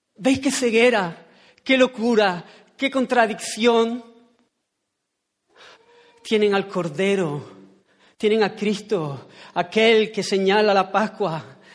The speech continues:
delante de ellos. Y están siendo injustos y están queriendo ir contra Él. Y están queriendo guardar las formas para no contaminarse por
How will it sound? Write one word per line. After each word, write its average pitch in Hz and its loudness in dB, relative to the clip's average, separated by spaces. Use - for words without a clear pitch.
delante 196 0
de 196 0
ellos. 151 -4
Y 160 -12
están 170 -2
siendo 180 -4
injustos 170 -4
y 156 -6
están 175 -4
queriendo 175 -2
ir 190 -2
contra 165 -4
Él. 147 -4
Y 147 -8
están 165 -2
queriendo 156 0
guardar 143 -4
las 147 -4
formas 151 -4
para 143 -10
no 147 -6
contaminarse 139 -6
por 135 -8